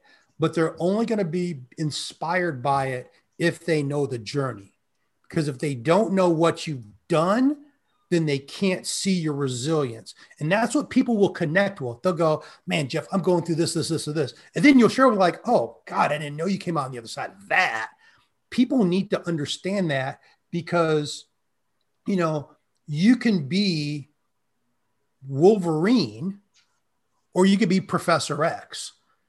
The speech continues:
And I think what you can do is you can be Professor X, where you're now helping other superheroes to be that, but you're doing so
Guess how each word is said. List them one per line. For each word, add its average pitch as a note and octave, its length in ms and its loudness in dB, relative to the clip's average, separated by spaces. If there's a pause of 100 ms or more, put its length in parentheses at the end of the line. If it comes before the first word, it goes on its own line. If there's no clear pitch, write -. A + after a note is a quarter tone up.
(180)
And E3+ 100 4
I F#3 60 6
think F#3 220 0
what E3 140 0
you F3+ 240 2
can F3 180 0
do D3 260 -2
is C3 140 -6
you F#3+ 100 -2
can G3+ 120 -2
be D3 120 -4
Professor C3+ 720 -8
X, E3 340 -8
where C#3 440 -4 (360)
you're F3+ 800 2 (120)
now E3 300 0
helping F3 540 -2
other E3 220 0
superheroes D3+ 1120 -4 (580)
to E3+ 180 -4
be E3 300 -2
that, C#3 460 -2 (440)
but F3 220 -2
you're F3+ 100 -2
doing F3+ 460 -2
so D3+ 580 -2